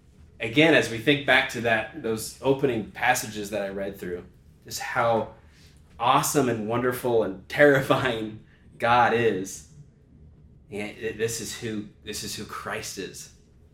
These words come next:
Uh, wrapped, wrapped in flesh. True, true humanity. This is where the, the passage goes next with this interesting, interesting line that he is the standard,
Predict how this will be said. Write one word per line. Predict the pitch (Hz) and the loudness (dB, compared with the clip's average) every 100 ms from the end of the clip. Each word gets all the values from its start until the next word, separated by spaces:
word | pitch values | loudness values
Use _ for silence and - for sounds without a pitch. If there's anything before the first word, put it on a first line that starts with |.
| - - - - - - - - | -20 -20 -20 -20 -20 -20 -20 -16
Uh, | - 95 92 92 90 - - - | -4 -2 0 -2 -6 -12 -20 -8
wrapped, | 104 104 113 - - - | -2 0 0 -6 -14 -14
wrapped | 107 104 107 104 | -4 -2 -2 -6
in | 92 | -8
flesh. | - 98 92 - - - - - - 453 - - _ - - - 190 - | -6 -6 -4 -8 -12 -18 -12 -10 -10 -10 -16 -20 _ -20 -20 -20 -20 -18
True, | - 123 120 - | -6 -6 -6 -12
true | 123 127 | -6 -4
humanity. | 117 110 104 110 101 95 90 - _ _ - - - - - | -4 -2 0 0 -2 -6 -14 -20 _ _ -20 -20 -20 -20 -6
This | 127 | -4
is | 135 | 6
where | 135 131 | 10 10
the, | 117 - | 8 2
the | 127 | 0
passage | 123 131 127 120 107 | 4 2 2 -2 2
goes | 127 110 | 2 2
next | 107 123 - - - - - - - - _ - - - | 2 2 2 -6 -8 -14 -20 -20 -20 -20 _ -20 -20 -8
with | 110 110 | -6 -2
this | 117 - | -2 2
interesting, | 139 160 180 - 160 139 135 127 - - | 2 6 4 6 4 4 4 0 -10 -14
interesting | 127 131 147 135 135 117 | -6 -4 -4 -2 0 2
line | 107 98 92 - - - _ - | 0 -2 -6 -12 -20 -20 _ -10
that | 110 | -8
he | 139 135 | 0 2
is | 120 120 | 2 0
the | |
standard, | 117 - - 131 151 131 107 92 - | -6 -6 -2 2 2 2 0 -2 -8